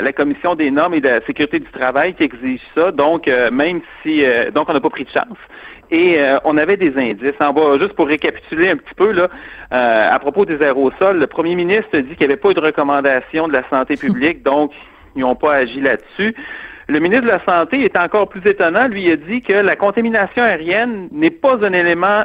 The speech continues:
Speaker 1: déterminant dans la propagation de la covid dix-neuf. Et il a laissé aussi entendre que la reconnaissance des aérosols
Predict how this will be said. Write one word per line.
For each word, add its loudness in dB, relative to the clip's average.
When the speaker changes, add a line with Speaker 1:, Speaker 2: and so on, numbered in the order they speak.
Speaker 1:
déterminant -2
dans 0
la 2
propagation -2
de 0
la 2
covid 2
dix-neuf. -4
Et 2
il 0
a 4
laissé 0
aussi -4
entendre -2
que -2
la 2
reconnaissance -2
des -8
aérosols 0